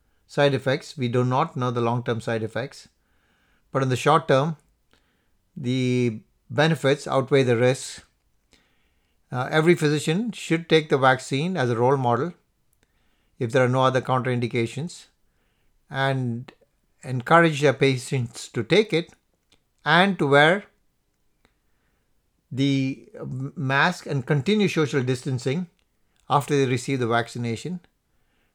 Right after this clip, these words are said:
As we get more data, as the pandemic evolves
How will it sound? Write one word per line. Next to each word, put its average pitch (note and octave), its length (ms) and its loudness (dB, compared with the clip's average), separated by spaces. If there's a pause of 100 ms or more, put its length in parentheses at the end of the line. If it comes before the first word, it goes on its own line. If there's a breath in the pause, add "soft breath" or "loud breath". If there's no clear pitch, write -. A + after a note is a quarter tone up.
(100)
As D#3+ 200 4
we E3+ 80 0
get D#3 160 4
more C#3+ 440 6 (520)
data, D#3+ 540 4
as C3+ 720 0 (460)
the C#3 80 -6
pandemic D3 460 2
evolves C#3+ 680 2